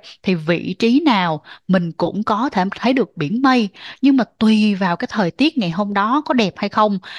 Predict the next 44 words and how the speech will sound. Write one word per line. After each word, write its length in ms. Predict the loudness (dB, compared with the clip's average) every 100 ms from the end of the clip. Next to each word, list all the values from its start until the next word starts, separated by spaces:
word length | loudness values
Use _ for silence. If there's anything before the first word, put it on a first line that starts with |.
| -4
Chỉ 100 | -2
cần 220 | 0 -2
trời 180 | 0 0
mưa 280 | 2 2 2
một 80 | 0
cái 240 | -4 -4 -2
thôi 100 | -2
là 60 | -2
trời 240 | 0 -2
mù 360 | 0 0 2 2
liền 280 | 0 0 -4
và 80 |
chúng 180 | -4 -2
ta 120 | -2 -4
không 420 | -4 -2 0 0
thể 260 | 0 -2
nào 180 | -2 -2
mà 140 | -4 -6
thấy 140 | -4
được 140 | -4 -4
biển 160 | 0
mây. 220 | 2 2 0 -6 -18 -4
Nhưng 120 | 0
mà 80 | 0
hôm 160 | 0 -2
nào 220 | -2 -2
mà 140 | -4 -2
ví 140 | 0
dụ 80 | 0
như 120 | 0
là 100 | -2
tầm 300 | -2 -2 -2 -6 -4
khoảng, 320 | -4 -2 -4 -2
đây 140 | 0 0
là 80 |
thời 160 | -2 -4
điểm 160 | -4 -2
đẹp 200 | -2 -2
nè 100 | -4
anh 120 | -2
Đăng 140 | -4 -2
Trình, 160 | -2 -4 -14 -6
từ 160 | 0 0
tháng 260 | 0 -2